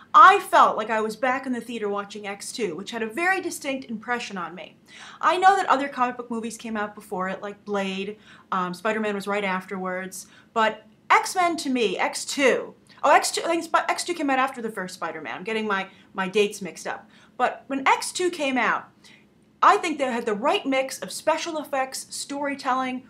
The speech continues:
realistic aspects. It really was, I believe, one of the first great comic book movies, uh, that I've ever seen. And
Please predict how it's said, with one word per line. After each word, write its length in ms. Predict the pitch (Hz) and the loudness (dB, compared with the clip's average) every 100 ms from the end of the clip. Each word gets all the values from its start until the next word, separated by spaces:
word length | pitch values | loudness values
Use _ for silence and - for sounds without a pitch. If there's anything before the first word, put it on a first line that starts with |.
| _ | _
realistic 680 | 214 277 302 285 285 254 226 | -4 0 0 0 -4 -6 -4
aspects. 640 | 247 247 - 254 247 - - - - | -4 -4 -4 -4 -4 -10 -20 -14 -12
It 160 | - | -8
really 320 | 285 392 359 | -2 0 2
was, 240 | 294 277 269 | 4 4 4
I 180 | 220 285 | 4 4
believe, 420 | 240 220 208 208 - _ _ | 2 -2 -2 -4 -10 _ _
one 140 | 208 240 | -4 -4
of 80 | |
the 60 | 214 | -4
first 320 | 220 240 240 | -2 -2 0
great 180 | 226 214 | -4 -4
comic 280 | 214 202 196 | -2 -4 -4
book 160 | 190 | -10
movies, 440 | 196 185 175 180 - - - - | -10 -8 -8 -10 -16 -20 -10 -4
uh, 220 | 185 185 | -2 -2
that 200 | 190 185 | 0 4
I've 180 | 226 214 | 4 4
ever 220 | 180 170 | 0 -6
seen. 320 | - - - - | -14 -16 -12 -10
And 160 | 240 | -10